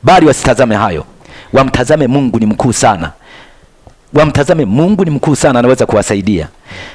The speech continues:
Na mimi, msikilizaji wangu, mahali popote unaponisikiliza, tunaona wana wa Israeli, Musa akaelekezwa na Mungu, faida ya kumtegemea Mungu, akaelekezwa kwamba,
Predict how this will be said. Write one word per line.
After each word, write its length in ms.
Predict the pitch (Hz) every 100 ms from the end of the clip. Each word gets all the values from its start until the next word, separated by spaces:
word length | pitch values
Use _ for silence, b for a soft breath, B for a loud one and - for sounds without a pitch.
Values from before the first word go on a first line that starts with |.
| B
Na 160 | 110 127
mimi, 680 | 185 262 277 269 247 202 -
msikilizaji 600 | 123 - 156 160 190 160
wangu, 240 | 147 123 113
mahali 200 | 127 143
popote 340 | 117 131 117
unaponisikiliza, 680 | 110 113 98 - 110 98 - - - _ _ _ - -
tunaona 280 | - 175 156
wana 220 | 151 127 110
wa 140 | 110 131
Israeli, 580 | 113 107 127 120 85 71 _ B B B B -
Musa 440 | 90 156 - 185
akaelekezwa 720 | 151 139 139 135 131 160 135 120
na 60 |
Mungu, 360 | 120 127 95 71 - _ b b
faida 380 | - - 143 151
ya 60 | 131
kumtegemea 520 | 131 113 120 117 123
Mungu, 300 | 117 101 76 -
akaelekezwa 640 | - 131 127 123 135 98
kwamba, 420 | - 101 101 110